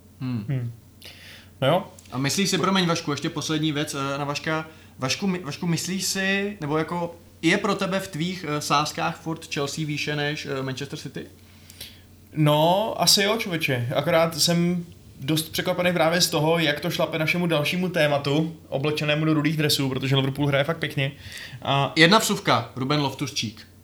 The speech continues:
Speaker 1: Hrozně se mi líbil a mám z něj hroznou radost, <laughs> protože to tady musím říct, to on by mi neodpustil, my si píšem na Messengeru. <laughs> To je hráč, eh,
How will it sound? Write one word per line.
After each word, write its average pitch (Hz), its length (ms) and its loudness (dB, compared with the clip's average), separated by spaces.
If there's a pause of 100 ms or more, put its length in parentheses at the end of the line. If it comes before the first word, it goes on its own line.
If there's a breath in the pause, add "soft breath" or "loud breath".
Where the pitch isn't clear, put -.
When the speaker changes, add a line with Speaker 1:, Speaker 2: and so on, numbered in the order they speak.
Speaker 1:
Hrozně 127 280 -2
se 160 120 0
mi 160 100 2
líbil 120 480 0
a - 40 -6
mám 123 180 0
z 123 40 -2
něj 135 100 -2
hroznou 131 320 -2
radost, 123 360 0 (120)
<laughs> - 260 -20
protože 135 680 2
to 165 100 2
tady 180 200 6
musím 170 260 4
říct, 160 140 2
to 151 160 0
on 160 140 2
by 165 80 4
mi 175 80 6
neodpustil, 127 540 0
my 120 80 -2
si 135 140 -4 (240)
píšem 135 240 -4
na 131 80 -2
Messengeru. 131 480 -2 (720 loud breath)
<laughs> - 100 8 (560 loud breath)
To 147 80 8
je 196 100 12
hráč, 160 520 10
eh, 160 60 0